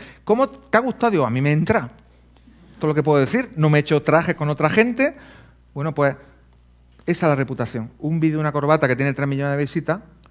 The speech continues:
ha generado más marca profesional que veinte años de trabajo. Es así de sencillo. Pero eso pasa siempre. Lo único que pasa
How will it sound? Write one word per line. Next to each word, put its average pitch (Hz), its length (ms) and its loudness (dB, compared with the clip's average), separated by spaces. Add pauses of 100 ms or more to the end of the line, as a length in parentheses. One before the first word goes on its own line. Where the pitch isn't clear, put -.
(140)
ha 139 120 0
generado 139 440 2
más 131 360 -4
marca 139 320 -2
profesional 143 560 -4 (260)
que - 340 -6
veinte 143 340 0
años 120 180 -2
de 113 60 -4
trabajo. 95 340 -14 (840)
Es - 120 -16
así 156 220 -8
de 160 100 -4
sencillo. 151 480 -4 (520)
Pero 147 140 -2
eso 196 140 -6
pasa 202 220 -4
siempre. 208 300 0
Lo 160 60 2
único 180 140 -2
que 180 80 -2
pasa 185 260 0